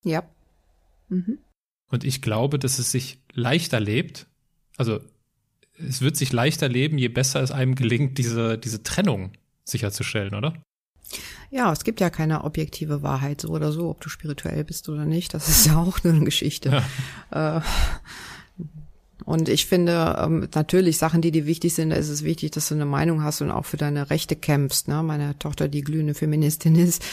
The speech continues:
Speaker 1: ich finde das toll, dass die sich so mobilisiert und, äh, da an diesen Themen weiterarbeitet.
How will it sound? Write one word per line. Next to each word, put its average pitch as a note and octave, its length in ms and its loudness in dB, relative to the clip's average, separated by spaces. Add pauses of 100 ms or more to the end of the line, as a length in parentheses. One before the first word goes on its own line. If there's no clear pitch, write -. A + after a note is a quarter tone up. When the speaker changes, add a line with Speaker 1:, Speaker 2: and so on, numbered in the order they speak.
(240)
Speaker 1:
ich - 80 -8
finde D#3+ 140 2
das D3+ 100 0
toll, D#3+ 220 4
dass D#3 140 2
die D3 140 -4
sich C#3+ 160 -8
so D#3 100 0
mobilisiert D#3 720 2
und, C#3 300 -2
äh, C#3+ 220 -2
da C#3+ 260 0
an - 140 0
diesen D3 240 0
Themen C#3+ 280 0
weiterarbeitet. C3+ 960 0